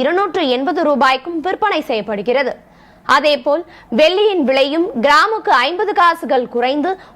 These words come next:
ஒரு கிராம் வெள்ளியின் விலை எண்பது ரூபாய் இருபது காசுகளுக்கும், ஒரு கிலோ வெள்ளியின் விலை எண்பதாயிரத்து இருநூற்று ரூபாய்க்கும் விற்பனை செய்யப்படுகிறது. தென்னாப்பிரிக்காவில் ஐந்து மாடி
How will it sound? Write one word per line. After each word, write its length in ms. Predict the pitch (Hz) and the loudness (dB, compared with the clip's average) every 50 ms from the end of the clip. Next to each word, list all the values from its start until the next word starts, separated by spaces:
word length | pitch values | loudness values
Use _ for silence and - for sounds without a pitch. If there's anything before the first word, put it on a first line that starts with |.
| - 294 | 2 4
ஒரு 140 | 320 349 370 - | 4 4 2 0
கிராம் 240 | 381 381 392 370 311 285 | 0 0 0 2 2 0
வெள்ளியின் 400 | 269 285 285 302 285 285 285 254 214 | 0 0 0 0 0 0 0 2 2
விலை 180 | 262 285 294 339 339 262 233 240 269 311 | 2 4 2 2 0 -4 -2 0 0 0
எண்பது 260 | 339 403 403 320 370 311 | 0 -2 -2 0 0 0
ரூபாய் 360 | 311 262 254 277 285 - - - - 254 294 | 0 2 2 2 2 2 -2 -4 -4 -4 -2
இருபது 260 | 330 330 403 339 339 - 277 | 0 0 0 -2 0 0 0
காசுகளுக்கும், 680 | 240 233 226 - 277 214 269 294 311 285 - 403 392 - - - - _ - 277 311 | 0 0 0 -4 -2 -2 0 0 0 -2 -2 -4 -4 -6 -10 -20 -20 _ -2 0 2
ஒரு 160 | 349 403 494 494 - | 2 2 2 2 2
கிலோ 180 | 453 415 359 330 302 294 | 2 2 4 4 2 0
வெள்ளியின் 380 | 294 302 302 285 294 285 269 226 254 | 0 0 -2 -2 0 0 0 2 2
விலை 180 | 254 277 285 311 - - - 254 269 | 2 2 0 -2 -4 -4 -2 0 0
எண்பதாயிரத்து 680 | 302 330 359 415 - 370 349 339 330 320 302 311 - 359 339 277 254 | 2 2 0 2 2 4 4 4 2 0 -2 -2 -2 -2 0 0 0
இருநூற்று 420 | 269 294 320 349 349 294 269 320 311 262 262 | 0 0 0 0 -2 -2 -2 -2 -2 0 0
ரூபாய்க்கும் 540 | 262 247 220 240 240 240 233 - 285 285 311 277 320 | 0 2 2 2 0 0 -4 -6 -6 -6 -4 -2 -2
விற்பனை 340 | 339 - - 392 370 285 - - | -2 0 -2 -2 -2 -2 -4 -6
செய்யப்படுகிறது. 580 | 240 208 - - 196 208 220 254 277 254 - - - _ _ _ _ _ _ _ _ _ _ _ _ _ _ _ - - - - - - - _ _ - | -8 -8 -8 -8 -6 -2 0 0 0 0 -2 -6 -8 _ _ _ _ _ _ _ _ _ _ _ _ _ _ _ -20 -20 -20 -20 -20 -20 -20 _ _ 2
தென்னாப்பிரிக்காவில் 920 | 359 415 466 494 508 523 508 - 415 415 - 349 320 311 311 311 339 427 - - 277 302 349 | 2 2 2 2 0 0 0 0 -2 0 2 2 2 4 4 4 2 2 2 2 2 2 2
ஐந்து 180 | 440 480 494 480 453 | 0 0 0 0 0
மாடி 240 | 415 381 359 349 | 0 0 0 0